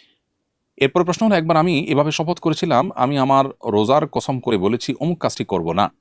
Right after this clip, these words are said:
এখন আমি সে কাজটি করতে চাচ্ছি, এ ধরনের শপথ করার বিধান কি? এর কাফারা কিভাবে আদায় করব? প্রিয় দর্শক, রোজার কসম বা নামাজের কসম, এভাবে কসম করলে আসলে কসম হয় না। অতএব কসম যেহেতু হয় না, অতএব এটার কাফারারও প্রশ্ন নাই, এটা রক্ষা করা আবশ্যক নয়।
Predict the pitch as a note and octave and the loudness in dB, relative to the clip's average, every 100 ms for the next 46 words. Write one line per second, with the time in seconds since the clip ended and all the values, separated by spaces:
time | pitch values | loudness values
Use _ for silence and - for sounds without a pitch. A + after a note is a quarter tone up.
0 | _ _ _ _ C#3 F#3 E3+ F3 - C3+ | _ _ _ _ -2 0 0 -2 -4 -6
1 | - B2+ D3+ F3+ - - - - C3+ C#3+ | -6 -6 -2 -2 -2 -6 -8 -2 -2 -2
2 | A#2+ B2 - A#2 F#2+ E2+ G2 F#2+ - E3+ | -4 -4 -2 -2 -2 -4 -4 -6 -8 -8
3 | E2+ _ A#2+ - - - E2+ E3 C3 D#2 | -8 _ -8 -6 -6 -4 -4 -4 -4 -4
4 | D2 - D2+ - _ - - - - C3+ | -8 -10 -12 -14 _ -20 -20 -20 -4 0
5 | C3 D3+ F#3 - B2+ C3 D#3+ D#3+ - - | 0 0 -4 -4 0 4 2 2 -4 2
6 | A#2+ A#2 - _ G#2+ F#2 A#2 C3+ C3+ G#2+ | 2 0 -6 _ 0 4 2 2 0 -4
7 | - G#2+ G#2 A#2 B2+ C3 G#2+ C#3 - D3+ | -2 -4 -2 -2 -2 -4 -8 -10 -10 -10
8 | - C#3 - - F#2+ D#2 E2+ D2+ G2+ - | -8 -10 -8 -6 -8 -6 -8 -4 -4 -6
9 | _ _ _ _ _ _ - E3 D3+ - | _ _ _ _ _ _ 0 2 -2 -4
10 | _ C3 - G3 F3+ D#3+ D3 A#2+ E3 E3 | _ -2 0 0 0 -2 -2 -2 -2 -2
11 | B2 G#2+ A#2+ G2+ C#3 - A2+ - C3 D#3 | -2 -2 0 0 0 -4 -6 -2 -2 0
12 | G2+ - E2+ G2 C#3 F2 E2 E2+ E2+ D2 | -4 -6 -4 -4 -4 -6 -6 -8 -6 -6
13 | D#2+ - - A2 | -4 -6 0 0